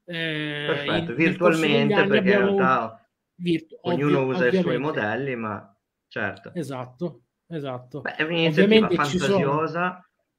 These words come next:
Speaker 2: e decisamente interessante, direi, perché è unica. Io non ho mai
Speaker 1: Beh.
Speaker 2: sentito altre cose del genere in giro, quindi
Speaker 1: È un
Speaker 2: effettivamente
Speaker 1: siste-, è un sistema, è un sistema semplice per cercare di far giocare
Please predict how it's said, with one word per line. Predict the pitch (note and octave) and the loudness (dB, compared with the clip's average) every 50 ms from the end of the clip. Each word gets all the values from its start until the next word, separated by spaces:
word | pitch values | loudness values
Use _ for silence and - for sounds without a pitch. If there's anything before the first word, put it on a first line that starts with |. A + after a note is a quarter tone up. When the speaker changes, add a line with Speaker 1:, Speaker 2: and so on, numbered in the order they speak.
| _ _ _ _ _ _ _ _ - _ _ | _ _ _ _ _ _ _ _ -20 _ _
Speaker 2:
e | - - B2 A#2+ A#2 A#2 A#2 A2 A2 G#2 - | -14 -10 -8 -6 -6 -6 -6 -6 -8 -10 -10
decisamente | - A2+ A2 - C3+ A#2 B2+ A#2+ C3+ D3 D3 C#3+ C3 | -14 -14 -12 -12 -8 -8 -6 -4 -2 -4 -2 -4 -6
interessante, | A#2 A#2 A#2+ G#2 G#2 G#2 - E3+ D#3+ B2+ - G2+ G2+ - G2+ | -4 -4 -4 -4 -4 -4 -2 -2 -2 -2 -4 -8 -12 -12 -10
direi, | G2+ G2+ G2 G2 F#2+ F2 - G2 G2 - G#2+ | -10 -8 -8 -8 -8 -8 -10 -10 -12 -14 -14
perché | - G#2+ G#2 G#2 A2+ A2+ - | -12 -14 -8 -6 -6 -6 -4
è | - | -2
unica. | A#2+ C#3 D#3 D#3 C#3 A#2+ A2 - G#2 F#2 - - _ _ _ _ _ _ _ | 0 2 4 4 2 2 -2 -4 -8 -8 -10 -14 _ _ _ _ _ _ _
Io | - B2 B2 A#2+ | -4 -4 -2 -2
non | A#2 A2+ A2+ A2+ | -2 -4 -4 -4
ho | A#2 | -4
mai | A2+ A2+ A#2 | -2 -2 -4
Speaker 1:
Beh. | |
Speaker 2:
sentito | A#2+ - G#2+ A2 A2 C3 B2+ B2+ B2+ | -4 -4 -6 -6 -6 -8 -6 -4 -4
altre | A#2 A2 G2+ A2 G#2 | -4 -4 -4 -8 -8
cose | G#2 A2+ G#2+ A2 G#2+ | -6 -6 -6 -6 -4
del | G#2 G2+ G2 | -4 -6 -4
genere | G2 C#3+ D3+ B2+ A2+ G#2+ G#2 G#2+ | -2 -2 -2 -2 -2 -4 -4 -4
in | G#2+ A2 | -6 -6
giro, | G#2+ G#2 G#2+ G#2 G2+ G2 F#2+ | -8 -6 -6 -4 -4 -4 -4
quindi | F#2+ F#2 F#2 - F#2 A2+ G#2+ G2 - - _ _ _ _ _ _ _ - A2 | -4 -2 -2 -2 -2 -4 -6 -8 -10 -14 _ _ _ _ _ _ _ -18 -12
Speaker 1:
È | - - F#3+ A3 A#3 | -4 4 6 10 10
un | A3+ A3 G#3 | 10 10 8
Speaker 2:
effettivamente | G3 F#3 | 4 2
Speaker 1:
siste-, | F#3 F#3 G#3 A3 - A3 - - A#3+ A3+ - - | 2 2 2 2 2 0 0 0 -2 -2 -2 -8
è | - - G3 G#3+ | -6 -2 2 4
un | A3 G#3 G3+ F#3+ | 4 4 4 2
sistema, | F#3 F#3 G#3+ A3 F3+ - - - A#3 A#3 A#3 A#3 A#3 A3+ A#3 A#3 A3+ A3+ A3 F3 | 0 0 0 -2 -2 -2 -2 0 2 4 4 2 2 0 0 -2 -2 -2 -4 -4
è | F#3+ G3 | -4 -2
un | G3+ F#3+ F#3 | 0 0 0
sistema | F#3 F#3 F#3+ F#3 F#3 - G#3+ G#3+ G3+ F#3+ F3 E3 D#3+ D#3 | 0 0 -4 -4 -2 -2 0 0 2 0 0 -2 -4 -6
semplice | D#3 - - A3+ A#3 A#3 A3+ F3+ G#3+ A3+ - A3 A3+ A3+ G#3+ F#3 | -8 -2 0 2 2 2 0 -2 -6 -8 -4 0 0 0 0 -2
per | - - F#3 F#3+ G3+ G3 F3+ F3+ F3+ F3+ F3+ | -6 -4 0 0 2 2 0 0 0 -2 -2
cercare | F3+ - - F3+ F#3 F#3 - G3+ F#3+ F3+ D#3+ C#3+ C#3 C3+ C3 | -4 -4 -6 -6 -6 -4 -6 -4 -2 -2 -2 -4 -6 -8 -10
di | C#3+ D#3+ E3 | -8 -10 -10
far | - - F3+ F3 D#3 | -8 -6 -8 -8 -6
giocare | C#3+ E3+ F3+ F3+ F#3 F#3 F3 E3+ D3+ C#3 C3 B2+ B2 A#2+ | -6 -6 -6 -4 -4 -4 -2 -2 -4 -4 -6 -10 -12 -12